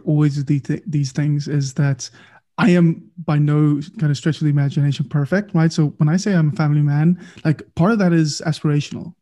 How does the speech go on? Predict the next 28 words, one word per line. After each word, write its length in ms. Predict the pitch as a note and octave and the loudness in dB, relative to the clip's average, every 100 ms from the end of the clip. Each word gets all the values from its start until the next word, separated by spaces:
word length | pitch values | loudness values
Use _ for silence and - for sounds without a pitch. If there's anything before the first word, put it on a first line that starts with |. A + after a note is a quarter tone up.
| F#3 | -6
right? 320 | D3 D3 - | -4 -4 -4
Which 180 | D#3+ F3 | -2 4
means, 400 | F3 F3 E3+ - - | 6 6 4 -2 -6
what 180 | D#3+ E3 | -2 2
I 40 | |
mean 260 | F3 A#3 G#3 | 4 4 4
with 260 | E3+ - _ - | 2 -4 _ -2
being 180 | E3 D#3+ | 2 2
aspirational 600 | C#3+ D#3+ E3 F3 D3+ D3 | 0 0 0 2 2 0
is 160 | C3+ - - - - _ - | -2 -10 -20 -20 -20 _ 0
that 320 | D3+ D3+ - _ _ _ F3 | 2 2 -4 _ _ _ -2
I, 100 | D#3 - _ D4+ - _ _ _ - - | -2 -2 _ -20 -20 _ _ _ -18 -2
at 100 | F3 | 0
heart, 480 | D3+ E3 G3 G#3 - - | 2 2 0 -2 -16 -10
like, 180 | E3 - | -8 -6
I 80 | D#3 | -2
am, 520 | D3 D3 G3 A#3+ - - _ - | 0 2 2 2 -2 -20 _ -4
but 100 | E3+ | 0
then 300 | F3+ G#3 G3+ | 4 6 6
I 280 | G3+ G#3 G#3 | 6 4 4
still 260 | G3+ G3+ | 2 4
make 180 | G#3 F#3+ | 4 4
mistakes. 340 | F#3 A3+ F#3 - | 0 0 0 2
There's 340 | D#3 D3+ - - | 2 2 -2 -6
often 200 | - F3 | 0 2
times 320 | E3 D#3 D3+ | 2 2 2
that 100 | D#3 | 2
I 200 | D3+ D3+ | 2 0